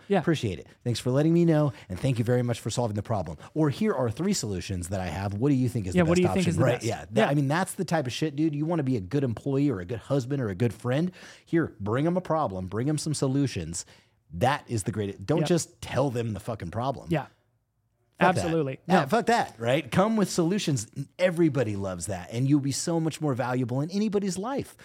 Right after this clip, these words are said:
Speaker 1: Right.
Speaker 2: Right? Anybody, it doesn't matter if it's a relationship or a fucking business associate. It doesn't matter who it is. You come to somebody with a problem and then a list of solutions, like, there's value.
Speaker 1: Yeah.
Speaker 2: Right? That's how you be a f-, no, I can't say that's <laughs> how you be a fucking man. That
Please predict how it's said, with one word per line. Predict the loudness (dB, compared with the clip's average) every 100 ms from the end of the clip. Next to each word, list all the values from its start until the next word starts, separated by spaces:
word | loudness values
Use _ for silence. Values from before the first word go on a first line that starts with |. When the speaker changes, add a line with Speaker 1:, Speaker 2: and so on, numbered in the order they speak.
| -2
Speaker 1:
Right. | 0 0 -2
Speaker 2:
Right? | 0 0 0
Anybody, | 0 2 2 2
it |
doesn't | -2 -2
matter | -2 0 0
if | -2
it's | -4
a |
relationship | -6 -8 -10 -10 -6 -6 -4
or | -6
a |
fucking | -6 -8 -6
business | -6 -6 -6
associate. | -6 -6 -8 -8 -10
It | -8
doesn't | -6 -4
matter | -4 -4
who | -4
it | -2
is. | -4 -8 -14 -20 -12
You | -2
come | 0
to | 2
somebody | 0 2 2
with | 0
a |
problem | -2 -2 -2
and | -2
then | -2
a | -2
list | -4 -4
of |
solutions, | -8 -6 -6 -8 -10 -12 -20 _
like, | -8 -8 _ _ _ -20 -4
there's | 0 0
value. | -2 -8 -10 -16 _ _
Speaker 1:
Yeah. | -4 -4 _
Speaker 2:
Right? | -6 -6 -12 _
That's | -10 -2 0 2
how | 0
you | 0
be | 0 -2
a |
f-, | -4 _ _ _
no, | -6 -6 -6 -14 _ _ _
I | -10
can't | -8 -4
say | -4
that's | -4 -6
<laughs> | 2
how | 2
you | 2
be | 0
a | -2
fucking | -4 -4
man. | -4 -4 -8 -18 -20 _ _ _ -14
That | 0 2 2 -2